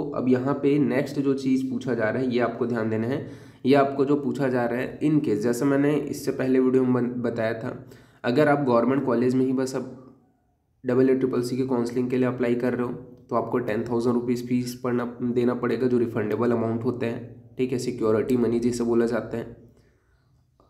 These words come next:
और अगर आप deem university या प्राइवेट जो colleges हैं उसमें भी admission चा-, <coughs> sorry, चाहते हो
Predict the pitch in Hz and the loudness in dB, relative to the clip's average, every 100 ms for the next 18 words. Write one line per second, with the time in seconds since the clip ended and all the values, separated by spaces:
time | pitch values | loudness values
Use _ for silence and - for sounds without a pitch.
0 | _ _ _ _ - 151 147 165 160 131 | _ _ _ _ 2 4 6 4 2 2
1 | 135 147 147 143 143 143 135 143 147 143 | 4 6 6 4 2 0 0 0 0 0
2 | 110 123 135 131 - - - - 131 135 | 0 2 0 -2 -6 -12 -14 -14 0 0
3 | - 113 117 117 117 107 - - 131 127 | 2 2 2 2 -2 -4 -10 -8 0 0
4 | 135 139 143 131 131 135 131 143 - - | 4 4 4 4 2 0 0 2 2 2
5 | - - - 123 120 - 120 127 135 | -2 -10 -8 -6 -4 -4 -4 0 0